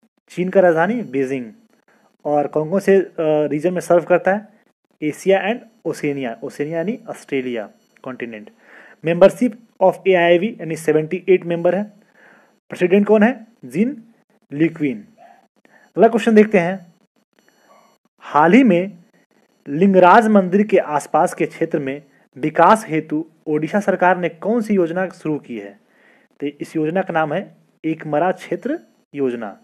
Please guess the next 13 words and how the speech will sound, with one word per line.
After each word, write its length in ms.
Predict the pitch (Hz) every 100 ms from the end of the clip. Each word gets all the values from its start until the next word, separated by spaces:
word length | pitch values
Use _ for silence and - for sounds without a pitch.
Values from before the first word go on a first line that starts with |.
| _
जो 80 | 131
कि 220 | 131 214 - -
ओडिशा 300 | 139 135 170
सरकार 240 | 160 160
के 80 | 160
द्वारा 300 | 165 165 240 - _ _ _ _ _ 143
लिंगराज 420 | 151 147 147 175
मंदिर 280 | 165 151 156
के 120 | 185
आसपास 360 | 165 - 180 175
के 100 | 156
क्षेत्र 240 | 147 151
में 200 | 208